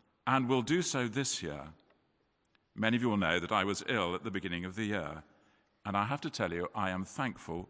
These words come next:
for every day of my life. Each day is a unique and special gift. So I'm not inviting you this evening to do something that I'm not trying to do after thoughtful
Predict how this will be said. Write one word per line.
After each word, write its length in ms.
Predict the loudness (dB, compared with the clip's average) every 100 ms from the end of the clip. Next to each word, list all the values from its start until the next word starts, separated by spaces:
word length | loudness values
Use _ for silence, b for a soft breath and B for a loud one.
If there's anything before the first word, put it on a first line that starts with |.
| -10
for 160 | -10 -8
every 260 | -8 -8 -10
day 220 | -8 -8
of 100 | -8
my 200 | -8 -6
life. 460 | -6 -8 -12 -18 _ -10
Each 300 | -8 -8 -8
day 380 | -6 -6 -8 -14 b b _ -14
is 160 | -10
a 80 | -8
unique 540 | -6 -4 -2 -4 -8 -14
and 120 | -10 -8
special 560 | -6 -6 -8 -8 -10 -8
gift. 520 | -8 -8 -14 -20 -20 -20 -20 _ _ _ _ _ _ _ b b b -6
So 180 | 4 6
I'm 180 | 8
not 220 | 6 4 0
inviting 500 | 0 0 0 -2 -2
you 220 | -4 -4 -8
this 180 | -6 -4
evening 340 | -4 -6 -6
to 100 | -6
do 180 | -4 -4
something 560 | -2 -4 -4 -8 -8 -10 B B -8
that 120 | 0
I'm 280 | 2 2 2
not 280 | 0 -6 -8
trying 260 | -6 -6
to 80 | -8
do 320 | -6 -4 -4 -6
after 240 | -8 -8
thoughtful 640 | -10 -6 -6 -6 -10 -10